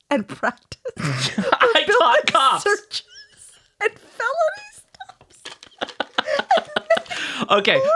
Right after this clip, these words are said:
Speaker 2: I, I want you to go back. There was a
Speaker 1: Are
Speaker 2: part
Speaker 1: you
Speaker 2: in this
Speaker 1: sure?
Speaker 2: email.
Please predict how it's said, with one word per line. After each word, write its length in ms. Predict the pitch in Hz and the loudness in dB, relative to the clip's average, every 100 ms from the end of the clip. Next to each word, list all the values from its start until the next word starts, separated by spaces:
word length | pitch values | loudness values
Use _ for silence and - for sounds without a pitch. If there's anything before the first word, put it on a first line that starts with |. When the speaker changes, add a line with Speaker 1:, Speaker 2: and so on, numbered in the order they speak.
| 679 698 | 2 2
Speaker 2:
I, 120 | 190 - | 2 2
I 60 | |
want 240 | 208 254 285 | 2 2 0
you 60 | |
to 60 | 302 | 0
go 120 | 233 | 2
back. 260 | 208 196 196 - - 127 - | 2 2 0 -6 -14 -12 -2
There 120 | 175 196 | 2 4
was 140 | 190 | 4
a 40 | |
Speaker 1:
Are 100 | - | 4
Speaker 2:
part 140 | 196 220 | 4 2
Speaker 1:
you 40 | 302 | 2
Speaker 2:
in 40 | |
this 100 | 262 | 0
Speaker 1:
sure? 100 | 202 | 2
Speaker 2:
email. 180 | 196 160 | 2 0